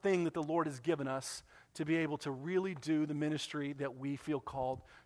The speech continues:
to do and be a part of. So over the next few weeks, we're gonna kind of exploring in that vein sort of who the church is calling us to become. Because here's the deal for me.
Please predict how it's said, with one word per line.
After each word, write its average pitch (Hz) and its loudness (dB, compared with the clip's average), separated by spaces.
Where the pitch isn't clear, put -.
to 147 -2
do 127 -6
and 123 -8
be 131 -4
a 131 -6
part 170 6
of. - -14
So 214 10
over 208 12
the 220 8
next 302 12
few 269 6
weeks, 214 6
we're 233 6
gonna 240 6
kind 226 10
of 185 6
exploring 208 10
in 190 8
that 220 12
vein 165 8
sort 240 8
of 214 10
who 311 10
the 339 8
church 262 6
is 220 0
calling 190 6
us 160 2
to - -8
become. 143 2
Because 196 6
here's 370 12
the 294 6
deal 196 8
for - 4
me. 135 4